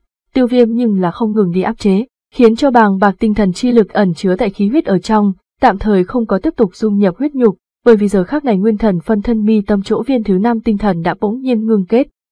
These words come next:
cũng không phải Tiêu Viêm không muốn lại tiếp tục nhường nguyên thần phân thân trở nên mạnh mẽ, nhưng nếu Tiêu Viêm không đi áp chế khí huyết ở trong ẩn chứa tinh thần chi lực,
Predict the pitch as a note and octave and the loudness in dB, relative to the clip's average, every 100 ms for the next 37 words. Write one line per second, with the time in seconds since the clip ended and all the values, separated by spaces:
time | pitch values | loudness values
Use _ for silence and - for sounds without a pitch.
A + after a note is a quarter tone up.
0 | - C#4 C4 E4 D4 A3+ F3+ A3+ A3 A#3+ | -4 -4 0 -2 2 0 2 0 4 2
1 | A3 B3+ A3 G3+ C4+ G3+ E4+ - G3+ G#3 | 2 0 2 2 2 2 0 0 0 2
2 | G#3 G3 B3+ B3+ G3+ - A#3 A3 A3+ G#3 | 0 0 -2 -2 -2 0 -2 0 0 0
3 | G3 F#3+ G3 G3+ F3+ G3 G3+ D#4 _ _ | -2 -2 -2 -4 -4 -2 0 -2 _ _
4 | B3+ C#4 C4 A3+ A#3 C4+ A3+ A#3+ G#3 G3+ | -6 -2 2 2 4 2 2 4 2 0
5 | B3+ A3+ A3 C#4+ A3+ F#3 G#3 G#3 E4 A3 | -2 0 0 0 0 -2 -2 -2 -2 -2
6 | F#3 G3+ G3 F#3+ E3 G3 F#3 A#3+ G#3+ F#3 | -2 -2 -2 -4 -4 -4 -4 -4 -2 -4
7 | G#3 A#3 A3 | -2 2 2